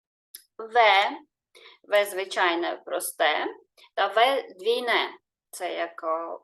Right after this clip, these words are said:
у англійському алфавіті двоїте В. Ікс,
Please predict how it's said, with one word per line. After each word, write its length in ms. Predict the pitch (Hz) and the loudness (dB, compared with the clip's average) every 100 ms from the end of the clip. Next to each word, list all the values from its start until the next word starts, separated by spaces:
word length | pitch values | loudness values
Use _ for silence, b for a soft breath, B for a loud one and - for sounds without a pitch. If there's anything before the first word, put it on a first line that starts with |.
| _ | _
у 260 | 180 175 | -6 -4
англійському 800 | 175 180 180 170 - - 170 170 | -4 -6 -6 -8 -8 -10 -10 -8
алфавіті 720 | 165 170 165 151 156 156 147 | -8 -8 -8 -10 -10 -12 -12
двоїте 440 | 156 160 156 160 151 | -10 -10 -12 -6 -6
В. 220 | 135 - - _ _ B B B B B B _ - | -6 -10 -14 _ _ B B B B B B _ -6
Ікс, 520 | 269 285 - - | -4 -2 -2 -2